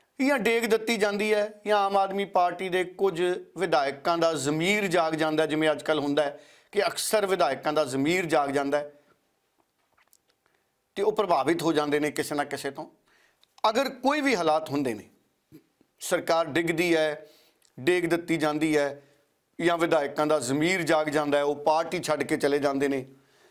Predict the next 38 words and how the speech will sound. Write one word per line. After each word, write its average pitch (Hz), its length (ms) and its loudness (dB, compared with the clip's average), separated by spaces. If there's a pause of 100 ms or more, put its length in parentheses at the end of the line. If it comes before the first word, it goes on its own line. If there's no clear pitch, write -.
(180)
ਤੇ - 80 0
ਭਗਵੰਤ 214 560 0
ਮਾਨ 202 380 0
ਨਵੇਂ 190 340 0
ਸਿਰੇ 190 340 0
ਤੋਂ 160 200 -2 (1700)
ਆਪਣੀ 196 400 0
ਸਰਕਾਰ 156 500 -2
ਬਣਾ 143 380 0
ਸਕਦੇ 135 340 -4
ਨੇ। 165 140 0
ਅਗਰ 156 160 0
ਸੱਤ 175 460 -2
ਜਾਂ 160 200 -2 (260)
ਅੱਠ 190 180 -6
ਮੈਂਬਰ 139 360 -2
ਪਾਰਲੀਮੈਂਟ 123 640 -4 (600)
ਘੱਟੋ 180 420 -2
ਘੱਟ 147 200 -2
ਜਿਤਾ 135 420 -2
ਜਾਂਦੇ 131 340 -4
ਨੇ 131 140 -6
ਵੀਹ 131 220 -6
ਸੌ 143 160 -6
ਚੌਵੀ 120 300 -4
ਦੀਆਂ 131 160 -6
ਚੋਣਾਂ 135 280 -2
ਦੇ 175 80 0
ਵਿੱਚ। 190 240 -2 (300)
ਸੋ - 320 -4
ਇਹ 247 300 -2 (280)
ਆਮ 175 200 0
ਆਦਮੀ 165 240 0
ਪਾਰਟੀ 147 360 -2
ਦੀ 143 100 -6
ਯੋਜਨਾ 139 360 2
ਹੈ 180 160 -6 (360)
ਕਿ 190 100 0